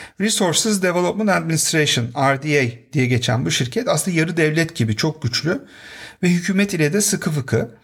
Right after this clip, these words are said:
Film boyunca Pandora gezegeninin doğasını,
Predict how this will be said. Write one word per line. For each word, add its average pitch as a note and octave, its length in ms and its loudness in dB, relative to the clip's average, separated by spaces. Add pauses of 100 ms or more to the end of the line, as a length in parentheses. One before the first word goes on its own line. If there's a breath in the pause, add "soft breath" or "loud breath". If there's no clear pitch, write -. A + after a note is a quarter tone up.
(500 loud breath)
Film A#3+ 260 0
boyunca G3 320 2
Pandora G3 380 0
gezegeninin D3+ 680 0
doğasını, D3+ 600 0